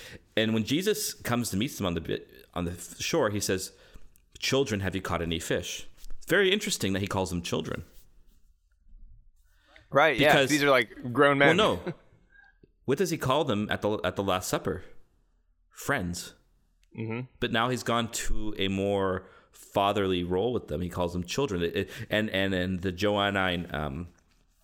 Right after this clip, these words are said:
Speaker 1: theology, children is usually kind of like the level of the initiate. The,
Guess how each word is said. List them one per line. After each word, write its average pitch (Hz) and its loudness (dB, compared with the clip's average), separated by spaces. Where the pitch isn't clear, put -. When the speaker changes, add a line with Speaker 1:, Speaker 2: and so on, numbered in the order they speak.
Speaker 1:
theology, 95 -2
children 95 -2
is 85 -4
usually 90 -2
kind 90 -2
of 82 -2
like 82 -4
the - -4
level 92 2
of 82 -4
the 82 -2
initiate. 80 -4
The, 82 -2